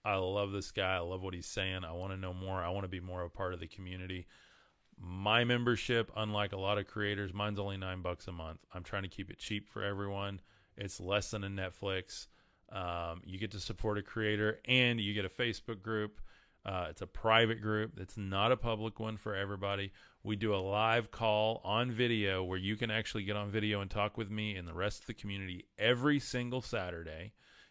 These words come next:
And we vary the time on Saturday. So if you're like, "Well, I can't Saturdays until noon," don't worry. We do 'em between eight and five on Saturdays.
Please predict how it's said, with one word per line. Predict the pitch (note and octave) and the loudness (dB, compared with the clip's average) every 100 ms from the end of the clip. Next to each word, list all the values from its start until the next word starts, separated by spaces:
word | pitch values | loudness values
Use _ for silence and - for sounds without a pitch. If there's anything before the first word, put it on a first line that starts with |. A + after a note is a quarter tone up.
| - | -6
And | G2+ | -2
we | F#2+ | 0
vary | F2 G2+ G#2+ | 2 4 4
the | A#2 C3+ | 4 0
time | B2+ A2+ G#2+ | 0 0 0
on | G2+ G2 | -4 -4
Saturday. | G2+ F#2 F#2 F2+ | -2 0 -2 -4
So | - G2 | -6 -8
if | - | -6
you're | G2+ | -2
like, | F2+ F2 - - - | -2 -4 -8 -20 0
"Well, | A2 | 4
I | A2 | 4
can't | - B2+ G#2+ | 4 0 0
Saturdays | - A2+ A2+ G#2 G#2 F#2+ | 0 2 2 0 -2 -4
until | F#2 G#2 | -4 -4
noon," | G2+ G2+ - | -2 -4 -6
don't | G2 G2 A#2+ | -6 -6 -6
worry. | C3 A#2 F#2 | -4 -2 -2
We | F2 | -6
do | F2+ G2+ | -4 -2
'em | G2+ G2 | -2 -2
between | F#2+ G2 F#2+ F#2 - | -4 -2 -2 -4 -2
eight | F#2+ A2 | -2 -2
and | A2+ | -4
five | G#2 G#2 G2+ | -2 0 0
on | G#2 G2+ | 0 -2
Saturdays. | G#2+ G2+ G2 G2 G2 G2 | -2 -2 -2 -4 -4 -6